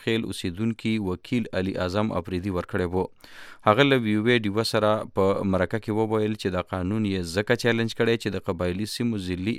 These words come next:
انتظامیو ته عدالتي واک ورکړی شوی و او د ده په وینا دا نه په نړیواله توګه نه د پاکستان د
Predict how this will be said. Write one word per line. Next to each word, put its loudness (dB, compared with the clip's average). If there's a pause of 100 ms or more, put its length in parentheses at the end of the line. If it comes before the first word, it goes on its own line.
انتظامیو 0 (100)
ته 8 (580)
عدالتي 6
واک 8
ورکړی -2
شوی 4
و 4
او 2 (140)
د -2
ده -2
په 2
وینا 2 (140)
دا 4
نه 4 (240)
په 4
نړیواله 2
توګه 2
نه 2
د -2
پاکستان -2
د -4